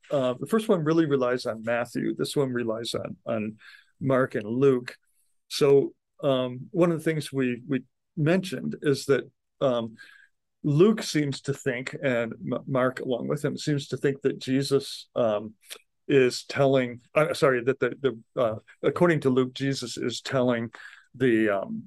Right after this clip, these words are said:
rich young ruler that he doesn't, uh, he hasn't actually fulfilled the commandments. He thinks he has, but he hasn't.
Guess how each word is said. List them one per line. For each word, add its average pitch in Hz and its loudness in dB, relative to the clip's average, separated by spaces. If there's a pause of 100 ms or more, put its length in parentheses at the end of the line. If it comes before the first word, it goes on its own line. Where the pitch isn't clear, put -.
(140)
rich 139 0
young 110 -4
ruler 131 2
that 127 0
he 127 -2
doesn't, 127 -2 (380)
uh, 110 2 (100)
he 143 4
hasn't 143 2
actually 117 -6
fulfilled 107 -6
the - -12
commandments. - -8
He 135 -4
thinks 151 -2
he 117 -2
has, 110 -4
but 113 -4
he 107 -6
hasn't. 101 -6